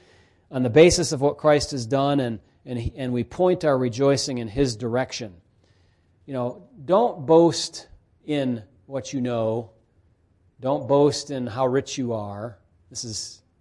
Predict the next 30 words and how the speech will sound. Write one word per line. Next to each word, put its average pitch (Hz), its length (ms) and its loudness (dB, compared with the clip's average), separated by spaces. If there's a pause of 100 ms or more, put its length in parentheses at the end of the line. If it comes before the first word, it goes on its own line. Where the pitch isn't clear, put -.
(140)
Jeremiah 120 440 -6
nine 117 320 -10
twenty-three 113 520 -16
and 104 100 -16
twenty-four. 110 520 -14
"Don't 156 200 0
boast 175 300 6
in 180 80 -6
your 170 140 0
wisdom, 123 560 -6 (680)
but 143 220 -2
let 196 220 6
him 220 440 4 (480)
bo-, 180 240 10
who 165 140 8
boasts, 170 460 8
boast 175 360 4
in 165 120 0
this, 165 200 2
that 156 140 -2
he 151 80 0
understands 202 580 2
and 165 140 0
knows 180 340 6
me, 170 560 4 (440)
that 175 100 4
I 233 160 4
am 277 120 8
the 254 80 12
Lord, 247 440 12